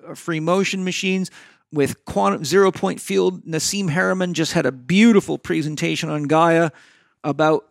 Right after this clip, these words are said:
the fact that if we don't start using all the available scientific achievements now to tap into the zero point field, then we're gonna destroy the planet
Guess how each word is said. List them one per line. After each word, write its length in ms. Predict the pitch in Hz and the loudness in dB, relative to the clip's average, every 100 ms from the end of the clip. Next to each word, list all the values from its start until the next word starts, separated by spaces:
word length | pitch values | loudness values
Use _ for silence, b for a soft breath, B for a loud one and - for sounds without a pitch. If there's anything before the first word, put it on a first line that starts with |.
| _ | _
the 100 | 143 | -10
fact 360 | 139 170 170 - | -4 0 0 -2
that 100 | 143 | -8
if 100 | 139 | -6
we 200 | 165 196 | -8 -2
don't 260 | 196 190 | -2 -2
start 400 | - - 180 147 _ _ | -6 -4 -2 -4 _ _
using 580 | 156 185 220 185 185 - | -6 0 2 2 -2 -2
all 280 | 156 196 214 | 0 2 0
the 140 | 175 | 0
available 460 | 175 165 175 175 165 | -2 2 2 2 0
scientific 720 | - 165 160 160 160 - - _ _ _ | -2 -2 -4 -4 -4 -6 -12 _ _ _
achievements 600 | 143 - 180 160 143 - | -8 -4 -4 -4 -6 -6
now 580 | 135 147 175 175 131 120 | -8 0 2 2 0 -2
to 120 | - | -6
tap 380 | - 165 151 147 | -6 -4 -4 -4
into 140 | 151 | -8
the 60 | 143 | -8
zero 280 | 135 156 143 | -4 -4 -4
point 280 | - 147 - | -6 -8 -8
field, 460 | - 202 151 131 b b b b b _ | -6 0 0 -2 b b b b b _
then 180 | 156 156 | -2 2
we're 120 | 156 | 2
gonna 180 | 156 147 | 2 -2
destroy 460 | 139 - 165 143 | -2 -2 0 2
the 100 | 123 | 0
planet 400 | - 170 151 139 | -2 0 0 -2